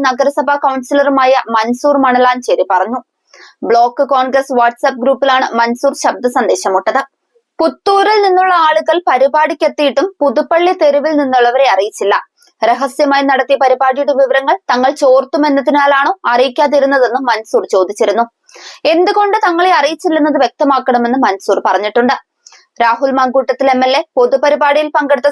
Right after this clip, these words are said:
സംഭവത്തിൽ രാഹുലിനെ പരിഹസിച്ച് ഡി വൈ എഫ് ഐയും ബി ജെ പിയും ശക്തമായി പ്രതികരിച്ചിരുന്നു. രാഹുൽ പൊതുപരിപാടിയിൽ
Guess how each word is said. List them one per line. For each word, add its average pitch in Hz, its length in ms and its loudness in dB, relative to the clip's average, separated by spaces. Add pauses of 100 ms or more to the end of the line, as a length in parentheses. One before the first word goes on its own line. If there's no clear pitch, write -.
സംഭവത്തിൽ 285 420 0 (200)
രാഹുലിനെ 294 600 0
പരിഹസിച്ച് 285 540 0 (440)
ഡി 202 100 2 (100)
വൈ 339 180 2
എഫ് 349 180 -2
ഐയും 294 240 0
ബി 262 80 2 (100)
ജെ 294 180 2
പിയും 285 140 0 (100)
ശക്തമായി 262 500 0
പ്രതികരിച്ചിരുന്നു. 226 640 -2 (580)
രാഹുൽ 359 420 0
പൊതുപരിപാടിയിൽ 359 720 0